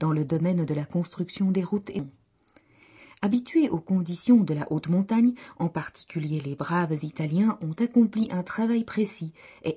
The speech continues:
extraordinaire. La preuve qu'au fil des ans, le pont n'a pas subi de grave détérioration. Cet endroit au milieu des bois est idéal pour faire une agréable balade sous le pont à sept arches.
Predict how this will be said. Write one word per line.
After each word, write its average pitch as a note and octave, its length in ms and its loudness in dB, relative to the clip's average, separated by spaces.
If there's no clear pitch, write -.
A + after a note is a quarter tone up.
extraordinaire. D3+ 960 -6
La D#3 160 -2
preuve G#3 460 0
qu'au G#3+ 120 6
fil C4+ 280 -2
des F#3+ 260 2
ans, G3 160 0
le G3+ 100 6
pont B3+ 240 6
n'a G#3+ 160 6
pas B3+ 220 0
subi F#3+ 300 -8
de F#3+ 100 2
grave G3+ 400 -2
détérioration. D3+ 840 -4
Cet C4+ 240 2
endroit F#3+ 540 4
au F3 60 2
milieu G3 340 4
des F3+ 160 0
bois E3 520 -2
est F3 200 -4
idéal F3+ 460 0
pour F3 200 -8
faire E3 280 -4
une D#3 120 0
agréable D#3 600 -4
balade D#3+ 520 -4
sous - 160 2
le F#3 160 4
pont A3+ 300 2
à F3+ 140 -6
sept G#3 340 -4
arches. - 420 -8